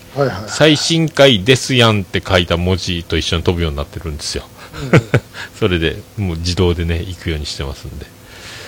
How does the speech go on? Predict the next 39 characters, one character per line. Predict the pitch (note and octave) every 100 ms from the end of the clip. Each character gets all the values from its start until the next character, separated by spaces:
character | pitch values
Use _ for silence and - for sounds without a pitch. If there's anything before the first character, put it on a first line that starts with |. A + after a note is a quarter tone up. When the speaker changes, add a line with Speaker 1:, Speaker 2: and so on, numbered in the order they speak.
| - -
Speaker 1:
や |
い | - - - - -
や |
い | -
や。 | - - - -
Speaker 2:
す | - - -
ご | -
い | -
っ |
す | - - -
よ、 | -
ほ | - -
ん | - - -
と。 | - - - - - - - - - - - - - - - - - -
Speaker 1:
あ | -
り |
が | -
と | -
う、 | -
こ |
う | -
い |
う |
こ | - -
と |
で | G2
す | -
よ | F2+
ね。 | F2 D3+ - - - - - - - - - A#3+ -
Speaker 2:
<laughs> | B3 - A3 - - - - - - - - - - - - -
い | F#2
や、 | F#2 - G2
で | G2
も |
今 | - D#3+
度、 | D#3+ C#3 A#2 - - - - - -
え | B2+ B2 A#2+
ー |
と、 | A#2+ B2 A#2 A2+ G#2 G2+